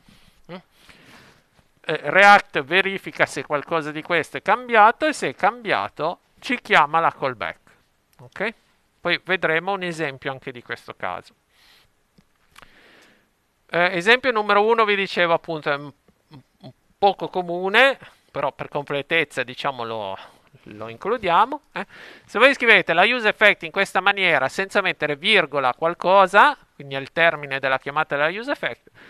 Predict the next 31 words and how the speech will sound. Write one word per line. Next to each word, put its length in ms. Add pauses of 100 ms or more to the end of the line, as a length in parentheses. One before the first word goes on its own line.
(200)
ciò 140
che 100
avete 240
scritto 320
qui 180
dentro 400
nella 300
callback 540
viene 220
sempre 360
eseguito 420
ad 100
ogni 220
render, 420 (500)
nella 360
fase 440
dopo 640 (240)
l'aggiornamento 760
del 180
dom, 400
ma 160
sempre 540
ad 100
ogni 240
render. 380 (1500)
Ok? 400 (840)
Mi 100
raccomando, 480
e 60
queste 340
sono, 440